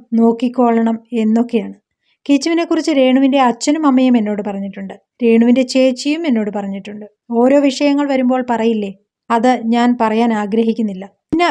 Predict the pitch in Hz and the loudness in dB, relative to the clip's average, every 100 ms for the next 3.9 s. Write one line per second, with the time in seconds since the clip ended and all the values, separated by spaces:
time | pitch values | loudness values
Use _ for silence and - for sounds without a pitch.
0 | - 247 254 262 277 247 233 233 226 226 | 0 0 2 2 2 2 0 -2 -6 -8
1 | - 277 269 233 233 240 220 214 214 - | -2 -2 2 0 0 -2 -2 -4 -6 -6
2 | 226 220 233 240 240 233 233 240 233 240 | -4 -2 2 0 0 -4 -4 -4 -4 -2
3 | 233 226 240 254 240 220 220 214 214 | -2 -2 0 0 0 -2 -2 -4 -6